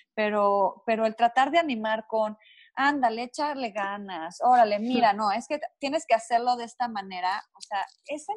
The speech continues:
Speaker 1: mensaje, cuando tú no has pasado por cáncer, nunca va a ser bien recibido.
Speaker 2: Ujú.
Speaker 1: Nunca. Lo que sí puedes hacer para motivar es motivar con reconocimiento. Si reconoces el esfuerzo, la persona le vas a reforzar y decir, "Ay, sí, ay, mira, se están,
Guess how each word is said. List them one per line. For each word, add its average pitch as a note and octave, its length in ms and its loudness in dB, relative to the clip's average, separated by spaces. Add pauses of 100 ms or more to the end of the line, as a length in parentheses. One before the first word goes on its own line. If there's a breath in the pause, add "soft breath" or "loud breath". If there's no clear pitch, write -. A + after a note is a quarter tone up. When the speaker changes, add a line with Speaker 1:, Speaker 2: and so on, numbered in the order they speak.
Speaker 1:
mensaje, A3+ 960 -4
cuando A#3+ 260 -2 (100)
tú F#4+ 160 -2
no A4+ 80 -2
has G4+ 120 -6
pasado C4+ 400 -2
por G3 180 -10
cáncer, G#3+ 460 -4 (480)
nunca D#4 300 0
va C4+ 60 2
a B3+ 40 -6
ser A#3 120 -10
bien G#3+ 140 -12
recibido. - 340 -20 (460)
Speaker 2:
Ujú. F#3+ 320 -10 (120)
Speaker 1:
Nunca. A3 380 -8 (440 loud breath)
Lo D4 240 2
que D4 140 0
sí F#4 260 2
puedes A4+ 320 0
hacer A#3+ 280 0
para C4+ 200 0
motivar G3+ 640 -4
es A3+ 160 -8
motivar B3+ 640 -2
con B3+ 340 -4
reconocimiento. G#3 1000 -10
Si - 260 -6
reconoces C4+ 680 -4
el A#3 140 -6
esfuerzo, B3+ 600 -2 (1500)
la A#3 200 4
persona C#4+ 500 -6
le D#4 120 -6
vas C#4+ 180 -6
a D#4 180 -2
reforzar A#3+ 540 -2
y C4+ 40 -2
decir, C4+ 240 -8
"Ay, D4 160 -2
sí, D4 280 -10
ay, C#4+ 200 -4
mira, D4+ 240 2
se B3+ 60 -12
están, C#4+ 240 -4